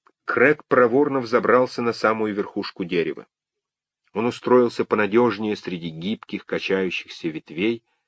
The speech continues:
и первым делом достал из-за пояса самый большой из запасных ножей. Теперь он снова был вооружён и мог спокойно ждать нового нападения. Но под деревом всё было тихо, и в лесу воцарилось безмолвие.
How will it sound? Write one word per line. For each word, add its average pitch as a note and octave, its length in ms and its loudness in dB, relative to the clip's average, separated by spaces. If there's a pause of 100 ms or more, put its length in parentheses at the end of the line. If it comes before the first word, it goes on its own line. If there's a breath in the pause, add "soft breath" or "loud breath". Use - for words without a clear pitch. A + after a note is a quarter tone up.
(520)
и F#2+ 80 -6
первым D3 460 4
делом C3 380 2
достал A2+ 480 2
из-за G2 320 -2
пояса A2+ 480 0
самый B2+ 440 -2
большой G#2 460 -2
из F#2+ 100 -6
запасных F#2 500 -6
ножей. E2+ 420 -6 (720)
Теперь G2+ 280 0
он G2+ 80 -6
снова G2 320 0
был F2 200 -2
вооружён E2+ 520 -2
и F#2 100 -12
мог F#2+ 200 -6
спокойно F#2 520 -6
ждать E2+ 320 -8
нового E2+ 340 -6
нападения. D#2+ 600 -8 (680)
Но E2 120 -8
под C2+ 200 -8
деревом A2+ 520 -2
всё - 220 -6
было F2+ 220 -8
тихо, - 440 -18 (760)
и E2 100 -10
в D#2 60 -12
лесу D2+ 320 -12
воцарилось D2 540 -12
безмолвие. C2 680 -16